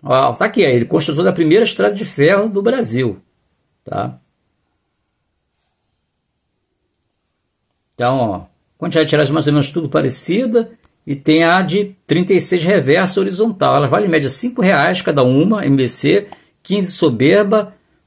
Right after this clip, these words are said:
trinta reais uma flor de cunha, e reverso horizontal, o máximo que ela chega, uma B C, né, cinquenta reais, M B C cento e sessenta, soberba quatro anos, não foi encontrado flor de cunho, reverso horizontal, todas,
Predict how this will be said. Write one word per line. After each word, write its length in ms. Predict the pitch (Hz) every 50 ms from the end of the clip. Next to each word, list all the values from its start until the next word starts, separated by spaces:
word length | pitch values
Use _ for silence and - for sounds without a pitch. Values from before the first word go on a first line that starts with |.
| _ _ _ _
trinta 320 | - 160 208 226 226 208
reais 240 | 180 160 160 175 160
uma 120 | 196 208
flor 240 | 185 - 180 170 175
de 100 | 190 208
cunha, 300 | - - 156 139 143 196
e 40 | 233
reverso 300 | 226 226 202 165 - -
horizontal, 320 | 180 160 190 202 - 208 208
o 40 | 190
máximo 240 | 202 208 196 226
que 60 | 190 214
ela 100 | 202 214
chega, 280 | 208 - 233 220 196
uma 160 | 180 175 175
B 180 | 165 151 196 240
C, 460 | 233 - - - 175 185 226 240 - - _ _ _ _ _ _ _ _ _ _ _ _ _ _ -
né, 220 | 123 135 147 156
cinquenta 420 | 151 151 - 147 - 139 143 - 160
reais, 580 | 175 175 170 185 202 208 196 190 - - - _
M 160 | - 156 156 156
B 100 | 165 151
C 340 | 147 - - 147 143 127
cento 380 | - - - - - 185 196 214
e 20 | -
sessenta, 500 | 196 - - - 170 180 190 185 190 180
soberba 580 | 190 - - 285 269 202 175 208 214 208 220
quatro 260 | 202 - 240 233 233 185
anos, 120 | 151 151
não 180 | 156 156 - 226
foi 140 | - 240
encontrado 380 | 220 220 220 196 180 190 190 190
flor 280 | - - 220 202 226 247
de 120 | - -
cunho, 460 | - - - 160 165 147 117 95 - - _ _ _ _ _ _ _ _ _ _ _ -
reverso 340 | 143 127 135 151 147 -
horizontal, 360 | 156 151 175 190 - - 120 113
todas, 580 | - - 160 185 202 220 214 208 - - -